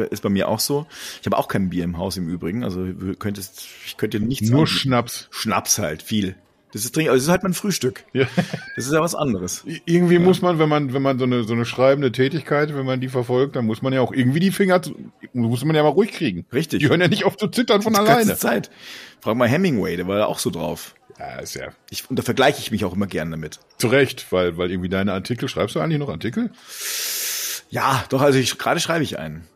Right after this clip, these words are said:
Speaker 1: äh,
Speaker 2: Zack,
Speaker 1: fürs Wochenende.
Speaker 2: ein-, einfach mal, einfach mal den Finger in die Wunde gelegt.
Speaker 1: Ja, so.
Speaker 2: Lass mich
Speaker 1: Ah.
Speaker 2: raten, es, es, es hat wahrscheinlich aber auch was mit gestern Abend zu tun, ne?
Speaker 1: Ja,
Speaker 2: Der Artikel.
Speaker 1: ja, ja, ja, auf jeden Fall. Also hör mal, ich bin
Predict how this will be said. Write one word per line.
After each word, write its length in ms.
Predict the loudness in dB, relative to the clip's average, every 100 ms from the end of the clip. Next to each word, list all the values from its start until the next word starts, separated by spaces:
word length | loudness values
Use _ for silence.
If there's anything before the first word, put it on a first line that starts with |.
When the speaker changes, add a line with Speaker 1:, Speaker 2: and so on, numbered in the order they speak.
| -8
Speaker 1:
äh, 40 | 0
Speaker 2:
Zack, 160 | 0
Speaker 1:
fürs 160 | 0 0
Wochenende. 400 | 0 0 -2 2
Speaker 2:
ein-, 140 | 4
einfach 320 | 4 4 4
mal, 400 | 4 6 6 2 0
einfach 300 | 2 4 6
mal 140 | 6
den 160 | 6 4
Finger 320 | 0 2 4
in 80 | 6
die 160 | 4
Wunde 280 | 6 4 6
gelegt. 520 | 4 2 0 -2 -8 -12
Speaker 1:
Ja, 240 | -8 -8
so. 180 | -6 -6 0 0
Speaker 2:
Lass 160 | 2
mich 100 | 4 4
Speaker 1:
Ah. 180 | 6 6
Speaker 2:
raten, 160 | 4
es, 160 | 0 -2
es, 320 | -2 -2 0
es 200 | -4 0
hat 160 | 0 0
wahrscheinlich 380 | -2 0 0
aber 180 | 0 2
auch 220 | 0 0
was 160 | -4 -4
mit 160 | -6 -2
gestern 300 | -2 -2 -2
Abend 240 | -4 -6
zu 80 | -8
tun, 260 | -6 -6
ne? 140 | -6 -4 -2
Speaker 1:
Ja, 80 |
Speaker 2:
Der 80 | 0
Artikel. 260 | -2 -2 0
Speaker 1:
ja, 0 | 0
ja, 100 | -2
ja, 160 | -4 -4
auf 80 | -6
jeden 220 | -14 -16
Fall. 480 | -14 -6 -4 -4 -8
Also 160 | -16 -14
hör 80 | -10
mal, 120 | -10 -10
ich 120 | -8
bin 220 | -8